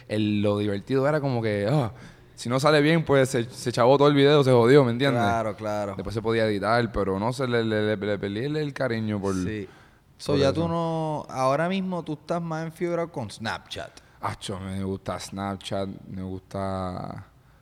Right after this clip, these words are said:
Speaker 1: Facebook, SoundCloud, todo, todo, me-, menos, menos, menos Vine ahora.
Speaker 2: Tú sabes que yo, mucha gente, o sea, yo también soy igual que tú, bastante juqueado con, con todos los apps y todas las redes sociales.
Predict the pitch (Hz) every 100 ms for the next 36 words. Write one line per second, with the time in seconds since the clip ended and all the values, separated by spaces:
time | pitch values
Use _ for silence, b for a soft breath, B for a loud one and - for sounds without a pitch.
0 | b - 95 101 95 95 92 107 - -
1 | - 92 95 98 92 90 98 95 95 113
2 | 113 98 98 98 104 98 92 95 92 90
3 | 104 92 90 92 92 98 92 95 - -
4 | 120 143 147 - 123 110 104 101 104 110
5 | 117 120 113 104 95 - _ _ 113 107
6 | - 123 127 135 131 120 104 101 95 104
7 | 117 113 113 113 120 110 113 113 113 107
8 | 95 107 113 117 113 113 110 113 101 92
9 | - b b b b - 104 - 98 98
10 | 101 110 113 - 107 - - - - 92
11 | 95 98 104 107 113 113 117 - 120 98